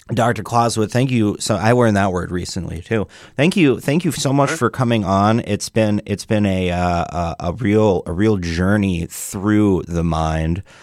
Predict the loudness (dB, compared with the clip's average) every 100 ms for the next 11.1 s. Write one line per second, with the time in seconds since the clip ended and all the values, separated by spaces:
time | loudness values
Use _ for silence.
0 | -18 -4 -4 -2 2 2 2 0 -4 -6
1 | -8 -10 -12 _ -20 -14 -10 -8 -6 -2
2 | 0 0 0 -4 -4 -4 -6 _ _ -10
3 | -8 -8 -12 -10 -8 -6 -6 -6 -8 -12
4 | -14 -4 -2 0 -2 -2 -4 -6 -8 -12
5 | -20 -8 -2 2 4 4 4 2 2 0
6 | 0 0 2 2 2 2 2 2 0 -2
7 | -2 0 2 0 -2 -2 0 2 0 0
8 | -6 -2 2 2 2 2 2 2 0 -2
9 | -6 -6 -2 -4 -4 -4 -2 -2 0 0
10 | 0 0 0 -2 -2 0 0 -2 -4 -12
11 | -16